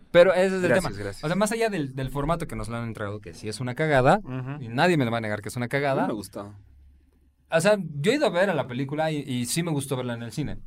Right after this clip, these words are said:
Speaker 1: ¿Pa' qué? Pero el formato sí es una cagada porque es así de, "Ahora, ¿cómo le sacamos veinte pesos más del bolsillo, no, eh?".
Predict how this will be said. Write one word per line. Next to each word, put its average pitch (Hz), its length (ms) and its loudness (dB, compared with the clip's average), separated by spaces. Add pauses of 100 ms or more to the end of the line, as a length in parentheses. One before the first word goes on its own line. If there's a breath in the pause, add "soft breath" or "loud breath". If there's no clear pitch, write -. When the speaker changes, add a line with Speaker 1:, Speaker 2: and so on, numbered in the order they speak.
(220)
Speaker 1:
¿Pa' 131 140 0
qué? 151 300 -2
Pero 135 280 4
el 139 100 -2
formato 151 420 -2
sí 160 120 -4
es - 120 -6
una 147 120 -2
cagada 165 360 2
porque 139 220 -2
es 135 60 0
así 135 160 0
de, 131 180 0 (320 loud breath)
"Ahora, 311 220 4
¿cómo 285 200 0
le 185 100 2
sacamos 190 340 2
veinte 196 180 -2
pesos 170 220 -2
más 175 140 -2
del 156 100 -2
bolsillo, 135 360 0
no, 107 200 -2
eh?". 196 60 -6